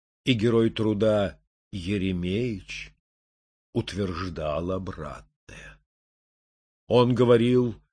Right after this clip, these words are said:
что Иван Иванович Белокопытов здоров, как бык,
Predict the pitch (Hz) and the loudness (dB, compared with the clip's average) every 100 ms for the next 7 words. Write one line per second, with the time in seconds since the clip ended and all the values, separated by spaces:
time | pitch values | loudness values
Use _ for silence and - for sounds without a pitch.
0 | - - - 117 - 110 107 113 113 110 | -12 -10 -2 -4 0 0 4 4 2 0
1 | - 107 113 113 101 101 87 95 90 117 | -4 2 4 4 2 -2 -4 -8 -2 2
2 | 110 98 - 90 - 135 123 - 71 - | 2 0 -2 -8 -4 -4 -4 -6 -12 -12
3 | - - _ _ _ _ _ - 98 78 | -20 -20 _ _ _ _ _ -12 -8 -4
4 | 76 107 117 139 117 - - 95 82 87 | 0 4 4 2 0 -6 -8 -6 -6 -2
5 | 101 147 123 - - _ | 2 4 4 -2 -20 _